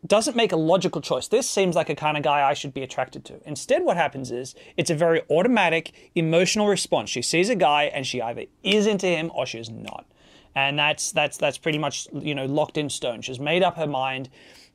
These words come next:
Um, and that's how women are wired. And, and you know what? There's a lot of truth to that. If a woman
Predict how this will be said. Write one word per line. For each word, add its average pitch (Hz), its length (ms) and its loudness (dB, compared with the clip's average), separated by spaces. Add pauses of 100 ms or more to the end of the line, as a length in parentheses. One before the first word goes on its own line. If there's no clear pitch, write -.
(200)
Um, 143 360 0 (760)
and 190 120 4
that's 196 200 2
how 190 160 4
women 156 240 2
are 139 60 -4
wired. 120 380 -4
And, 220 200 2
and 240 140 6
you 269 40 6
know 349 140 4
what? 196 320 4
There's 202 220 4
a 170 40 4
lot 151 360 2
of 170 100 -2
truth - 340 -8
to 123 80 -14
that. - 200 -16 (600)
If 190 440 4
a 180 100 6
woman 254 460 4